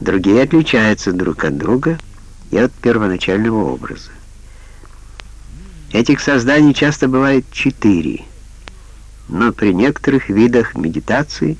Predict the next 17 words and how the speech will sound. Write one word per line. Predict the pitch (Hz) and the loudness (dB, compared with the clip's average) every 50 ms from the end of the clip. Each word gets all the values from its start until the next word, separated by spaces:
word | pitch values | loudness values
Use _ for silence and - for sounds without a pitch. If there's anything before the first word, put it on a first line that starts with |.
| - - | -6 -6
они | - 76 101 117 - - | -4 -2 -2 -2 -2 -2
исчисляются | 113 104 - - 98 - - - 104 113 117 117 - - 113 110 | -2 -2 -2 -4 -6 -4 -2 -2 0 0 0 0 -2 -2 -4 -4
сотнями, | - - - - - 113 131 160 156 - - - 92 69 - - - - - - - - - - - - - - - | -4 -6 -10 -6 -2 0 2 2 0 0 -2 -4 -4 -4 -4 -8 -12 -14 -18 -20 -20 -20 -20 -20 -20 -20 -20 -16 -8
чаще | - - 123 151 147 - - 143 127 | -4 -2 -2 0 -2 -2 0 0 0
их | 110 90 | 0 -2
бывает | 76 - 87 104 117 120 113 107 - - | -2 -2 -2 0 2 2 0 0 -2 -4
неисчислимое | 73 82 117 156 160 151 - - - 135 - - 107 107 101 87 85 80 73 - | 0 4 6 6 6 4 2 2 0 0 0 0 0 0 0 0 0 -4 -6 -6
множество. | - 69 69 69 67 - - - - - - - - - - - - - - - - - - - - - - - - - - - - - - - - - - - - - - - - - - - - - - - - - - - - - - - - - - - | -8 -8 -8 -8 -8 -8 -10 -12 -16 -20 -20 -20 -20 -20 -20 -20 -20 -20 -20 -20 -20 -20 -20 -20 -20 -20 -20 -20 -20 -20 -20 -20 -20 -20 -20 -20 -20 -20 -20 -20 -20 -20 -20 -20 -20 -20 -20 -20 -20 -20 -20 -20 -20 -20 -20 -20 -20 -20 -20 -20 -20 -20 -8 -2
После | - 110 113 123 120 | 0 0 2 4 4
того, | 120 143 147 156 156 | 4 4 4 4 4
как | 151 156 143 160 | 4 2 2 2
эти | 151 147 156 | 2 4 4
разнообразные | 147 147 143 135 143 139 131 127 135 139 139 131 139 135 127 | 4 4 2 2 2 2 2 2 0 0 0 2 2 2 2
божества, | 127 127 123 127 117 - - - 104 110 127 131 123 | 2 0 0 0 -2 -4 -4 -4 -2 0 0 0 0
окружающие | 113 - 107 107 95 120 120 120 120 113 113 - 113 110 | 0 0 -2 -2 0 0 2 2 2 2 2 0 0 0
центральную | 104 - 107 101 95 85 101 107 107 110 110 107 101 98 | 0 0 0 0 0 0 0 0 0 0 0 0 0 -2
фигуру, | - - 104 98 98 101 110 110 104 107 107 101 | -2 -2 -2 -2 0 0 0 2 2 0 0 -2